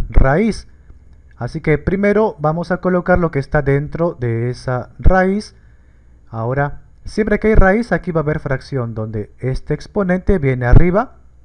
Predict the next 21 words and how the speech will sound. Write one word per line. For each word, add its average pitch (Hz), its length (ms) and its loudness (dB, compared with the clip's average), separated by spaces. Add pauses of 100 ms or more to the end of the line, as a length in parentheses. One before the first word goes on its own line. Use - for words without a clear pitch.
(880)
y 180 100 -2
acá 170 220 0
este 190 180 0
radical, 175 640 2 (640)
que 123 140 -6
no 131 140 -6
se 147 140 -4
ve 151 120 0
pero 127 380 -6
es 127 180 -8
un 151 140 -8
dos, 196 340 -4
viene 113 280 -6
aquí 120 200 -4
abajo. 170 380 -2 (1080)
Ahora 143 240 -2
acá 151 440 -4
el 120 200 -8
ochenta 127 460 -2
y 196 100 -2
uno, 131 280 -4